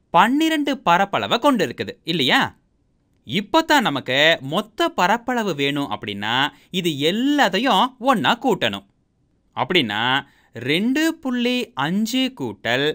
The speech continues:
ரெண்டு புள்ளி அஞ்சு அப்படிங்கிறது அஞ்சு. இந்த அஞ்சோட நாலை கூட்டினா ஒன்பது, அதோட ஒரு ஆறை கூட்டினா பதினஞ்சு.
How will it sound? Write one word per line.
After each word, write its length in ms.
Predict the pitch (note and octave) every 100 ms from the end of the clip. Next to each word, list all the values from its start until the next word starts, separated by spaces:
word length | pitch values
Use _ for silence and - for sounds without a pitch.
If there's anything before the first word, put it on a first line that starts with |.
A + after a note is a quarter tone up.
| - _
ரெண்டு 500 | A2 D3 G3+ A#3+ D#4
புள்ளி 500 | D#4 C#4+ C4+ C4+ B3
அஞ்சு 460 | - E3+ A#3+ B3+ B3
அப்படிங்கிறது 680 | C#3+ C#3+ C#3 D3 A3+ F#3 A#3 - _
அஞ்சு. 680 | D3+ C#3 G#2 G#2+ A#2 B2+ - _ _
இந்த 340 | - E3 D#3 -
அஞ்சோட 720 | C3 F3+ C4 C#4+ C#4 C#4+ G#3 C4 - _
நாலை 540 | C3+ C3 D3 C4 D#4 -
கூட்டினா 640 | E3 C#3+ C3 C3 C#3+ D3 - -
ஒன்பது, 840 | A#2 D3 G3 C3+ A2+ A#2+ C3 - _ _
அதோட 520 | A#2+ F3 C4+ E4 D#4+
ஒரு 260 | C#4+ A3 F#3
ஆறை 340 | D3+ G#3 A#3+
கூட்டினா 500 | A#3+ E3 G#2 B3+ F#3+ B3+ _ -
பதினஞ்சு. 500 | D4 C4+ D3+ G2+ G2+